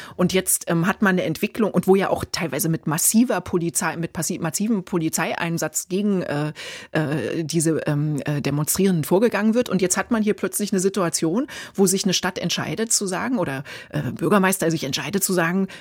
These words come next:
okay, ich gehe auf eure Forderungen ein, und dann sagen die Protestierenden, okay, dann, äh, das waren, dann protestieren wir auch nicht mehr. Und ich finde das in zwei Hinsichten interessant. Die eine Frage ist, was, wie geht jetzt aber eigentlich die, das, das, das Protestengagement weiter? Also die Probleme sind ja nicht gelöst. Jetzt gibt es erstmal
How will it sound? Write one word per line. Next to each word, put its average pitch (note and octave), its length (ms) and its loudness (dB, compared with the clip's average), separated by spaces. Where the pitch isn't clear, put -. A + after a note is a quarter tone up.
okay, - 280 2
ich - 180 -2
gehe G3+ 160 2
auf - 120 0
eure E3+ 200 2
Forderungen F3 540 0
ein, F3+ 320 -2
und F#3+ 160 -2
dann F3 100 0
sagen E3 260 0
die F3+ 100 2
Protestierenden, G3 760 0
okay, F4 400 -2
dann, G#3+ 320 2
äh, A#3 200 2
das - 200 0
waren, F#3 280 0
dann G#3 280 2
protestieren B3+ 640 0
wir E3+ 180 0
auch D3+ 180 -2
nicht E3+ 200 -2
mehr. D3+ 320 -4
Und - 260 0
ich - 120 -2
finde A3+ 160 6
das G3+ 120 0
in F#3+ 80 2
zwei F3 260 0
Hinsichten B3 460 0
interessant. F#3+ 480 0
Die - 100 2
eine F3 220 -4
Frage G3+ 300 -4
ist, - 220 -2
was, E3+ 400 -4
wie A#3+ 100 6
geht C#4 200 -2
jetzt G#3+ 180 -2
aber F3 200 0
eigentlich F3 500 -4
die, E3+ 180 -2
das, D#3+ 160 -2
das, E3+ 320 -2
das - 320 -2
Protestengagement D#3+ 1080 -2
weiter? A3+ 480 -4
Also E3 140 4
die E3+ 120 2
Probleme F3+ 420 4
sind F3+ 160 2
ja F3+ 80 4
nicht E3 160 -2
gelöst. G#3 400 4
Jetzt D#3+ 160 -4
gibt F3 160 -2
es D#3+ 100 0
erstmal D3+ 460 -2